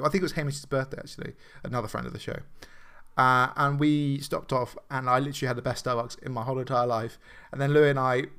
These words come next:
pledged, I don't know if he remembers this, pledged to write a book about all the best service stations in the whole entire country. We, that didn't, obviously, s-, suffice to say, that didn't materialise, but, you know, that's, I think, I think our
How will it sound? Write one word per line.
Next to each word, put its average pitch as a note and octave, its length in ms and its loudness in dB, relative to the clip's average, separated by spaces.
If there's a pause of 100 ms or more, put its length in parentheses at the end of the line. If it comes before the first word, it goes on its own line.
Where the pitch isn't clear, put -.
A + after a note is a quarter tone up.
(600)
pledged, C#3 440 2
I - 60 -6
don't D3 160 0
know D3 60 2
if B2+ 80 -2
he C3 100 0
remembers A#2+ 320 -4
this, A2+ 140 -8
pledged - 680 -2
to A#2 300 -4 (320)
write D3+ 240 6
a D3 40 4
book C#3+ 260 2
about C3 180 4
all C3+ 140 2
the B2 80 -2
best B2+ 240 0
service B2+ 220 0
stations A#2 300 -6
in A#2+ 120 -6
the A#2 80 -6
whole B2 160 -2
entire A2+ 220 -4
country. B2+ 420 -4 (800)
We, E3 160 8 (180)
that F3 180 8
didn't, E3 320 2 (180)
obviously, D#3 440 0
s-, - 120 -8 (100)
suffice F3+ 320 8
to D3 80 -2
say, C3 200 4
that B2+ 180 0
didn't C3+ 380 -2
materialise, A2+ 600 0
but, C3 180 -6 (520)
you G3 60 0
know, D#3 60 2
that's, F3+ 320 2
I F3 60 0
think, A3 280 2
I F3 60 6
think G3+ 240 0
our E3+ 280 6